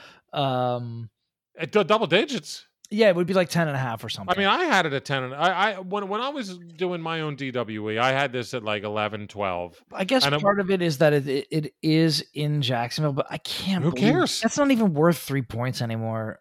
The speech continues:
Speaker 1: honestly. Like
Speaker 2: That's like me being like, "Oh, shit, like, the tornado just tore up my church. I'm gonna go to another church for mass."
Speaker 1: E-,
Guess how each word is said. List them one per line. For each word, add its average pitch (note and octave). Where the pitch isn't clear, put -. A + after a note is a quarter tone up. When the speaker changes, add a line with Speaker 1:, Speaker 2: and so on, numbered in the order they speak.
Speaker 1:
honestly. A2+
Like A2
Speaker 2:
That's -
like A#3+
me A3
being F3
like, D3
"Oh, F3
shit, D3
like, A#2+
the B2+
tornado C#3+
just A#2+
tore C3
up A2
my A2
church. G#2+
I'm A2
gonna G#2+
go G#2
to G2
another F2+
church E2
for F2
mass." D#2+
Speaker 1:
E-, -